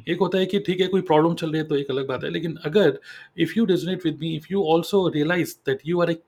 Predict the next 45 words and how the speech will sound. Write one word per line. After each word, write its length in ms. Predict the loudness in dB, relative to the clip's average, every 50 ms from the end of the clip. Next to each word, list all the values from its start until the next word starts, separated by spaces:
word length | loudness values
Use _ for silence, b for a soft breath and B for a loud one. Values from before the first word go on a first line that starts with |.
| -4 -2
caged 380 | 0 0 0 -2 -2 0 0 0
employee 440 | 0 0 0 0 0 0 0 -2 -6 -8 _ -6
and 180 | -6 -6 -4 -2 0
you 100 | 2 2 2 0 0 -2
have 140 | -2 -2 0
much 240 | -2 -4 -2 -2 -2
more 80 | -4 -2
potential 520 | -2 -2 -2 -2 -2 -4 -4 -6 -8 -8 -10 _ -12 -8
in 80 | -4
your 100 | -2 -2
life 220 | 0 -2 -2 -4 -6
and 100 | -8 -8 -10 _ B B B B B B
आप 120 | -4 -2 2
और 120 | 2 2
भी 100 | 2 2
कुछ 200 | 0 0 -2 -2
बड़ा 160 | 0 0 0
कर 140 | 0 0 -2
सकते 300 | -2 -4 -6 -4 0 0
हो, 160 | 0 0 0 B B B B _
खासकर 440 | 2 4 4 4 4 2 2 2 2 0 _ _ _ _ _ _ 0
एआई 260 | 2 2 4 4 4 4
आ 120 | 2 2
गया, 260 | 2 2 2 2 2
चैट 300 | 0 -2 -4 -4 -4 -4
जीपीटी 320 | -4 -6 -4 -4 -4 -4 -2
है, 300 | -2 -2 -4 -4 -4 -2
एआई 240 | -2 0 0 -2
है, 280 | -2 -4 -6 -8 -8 -10 B B B B B B
और 100 | -2 0
आगे 160 | 0 0 -2 -4
फ्यूचर 320 | -4 -4 -4 -2 -2 -2
में 140 | -2 -2 -2
बहुत 180 | -2 -2 -2
सारे 240 | -2 -2 -2 -2 -2 0
एआई 220 | 0 0 0 0
से 140 | -2 -4 -4
रिलेटेड 380 | -2 0 0 -2 -2 -2 -4 -4
बहुत 200 | -4 -4 -4 -2
सारे 200 | -4 -4 -4 -4
टेक्नोलॉजी 520 | -4 -6 -8 -6 -4 -4 -2 -2 -2 -2 -2
एडवांसमेंट 520 | -2 -2 -4 -8 -8 -8 -6 -6 -4 -2
हो 80 | -2 -2
रही 140 | -2 -4
हैं, 120 | -6 -6